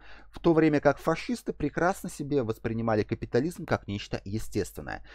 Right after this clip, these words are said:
Но одновременно с этим общество должно было полностью подчиняться государственным интересам, как и любая личность у фашистов. И самое главное,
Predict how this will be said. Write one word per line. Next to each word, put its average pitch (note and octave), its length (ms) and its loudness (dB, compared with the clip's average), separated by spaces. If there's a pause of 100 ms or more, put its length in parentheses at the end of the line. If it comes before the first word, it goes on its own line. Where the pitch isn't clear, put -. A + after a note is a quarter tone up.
(220)
Но D#3 320 4
одновременно C#3+ 680 4
с - 140 -8
этим D3 420 -2 (140)
общество A2 500 0
должно G2+ 320 0
было F2+ 160 0
полностью G2+ 560 4
подчиняться - 580 -6
государственным G2+ 720 0
интересам, F#2 520 -4
как - 300 0
и A2 120 0
любая G2 500 4
личность F#2+ 480 -6
у A#2 140 -8
фашистов. C3 540 -6 (440)
И A3+ 300 2
самое A#2+ 480 4
главное, C#3 560 6